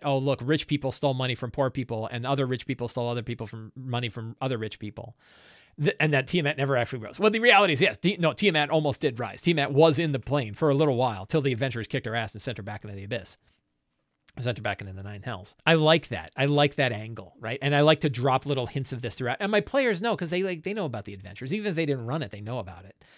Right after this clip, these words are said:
So they, they enjoy that too. So I, yeah, I love, I love to do that. And I love to drop in these little hints about the stuff that happened previously. I think that Waterdeep Dragon Heist is excellent because it's a way to show that there was, like, a half a million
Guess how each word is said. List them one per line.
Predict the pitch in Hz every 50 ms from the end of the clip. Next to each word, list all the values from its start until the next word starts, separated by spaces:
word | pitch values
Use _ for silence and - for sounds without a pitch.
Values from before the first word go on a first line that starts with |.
| - - _ _
So | - - - 160 143 135 139 135
they, | 135 151 160 175 170
they | 147 117 143 147
enjoy | 139 123 113 123 110 107
that | 101 98 90 90 -
too. | - 98 82 -
So | - - 170 160
I, |
yeah, | 160 165 170 151
I | 143 147
love, | 151 156 160 170 180 180 180 180 165 156 - - _ _ _ _ _ _ _
I | - 156 160
love | 156 151 160 165 175 165
to | - -
do | 143 123 135 131
that. | 123 120 120 120 -
And | 135 135
I | 139 139
love | 143 147 160 165 143
to | - 143
drop | 120 127 139 131 131 -
in | 139 131
these | 127 123 107 117
little | 123 120 113 104
hints | - 131 127 113 -
about | 120 110 110 110 -
the | - 98
stuff | - - - - 110 -
that | - 110 107
happened | 113 110 - - 98
previously. | - - 110 101 101 104 - - 95 95 _
I | 156 151
think | 147 196 185 143
that | 165 147
Waterdeep | 131 147 165 160 151 151 135
Dragon | - 151 135 165 175 160
Heist | 143 131 123 - -
is | 117 101
excellent | 123 117 - - 127 117 107
because | - 127 - 135 127 123
it's | 127 -
a | 143 127
way | 120 135 147
to | 156 143
show | 120 - - 147 135
that | 127 127 120 -
there | 135
was, | 131 131 123 113
like, | 123 113 117
a | 117
half | 110 139 139 131 -
a |
million | 131 123 131 131 131 127 120 117 113 107